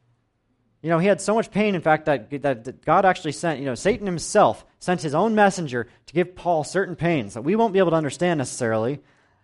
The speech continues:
And Paul asked the Lord to remove these pains from his body. And the Lord said, "No, like, my grace is sufficient for you, Paul.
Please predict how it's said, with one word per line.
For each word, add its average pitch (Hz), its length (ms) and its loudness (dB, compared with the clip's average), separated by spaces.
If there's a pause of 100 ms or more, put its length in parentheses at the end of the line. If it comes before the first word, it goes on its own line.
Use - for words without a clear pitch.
And 147 160 -8
Paul 190 240 0
asked 208 260 0
the 202 60 -4
Lord 190 220 4
to 170 60 -2
remove 190 240 0
these 202 120 -2
pains 208 340 0
from 135 240 -2
his 131 140 -4
body. 139 460 0 (300)
And 143 100 -10
the 147 40 -4
Lord 190 200 0
said, 190 120 -4
"No, 247 220 -2
like, 123 220 -2
my 165 160 -2 (160)
grace 233 380 4
is 208 220 -2
sufficient 214 560 -2
for 175 80 -6
you, 156 140 -4
Paul. 127 460 2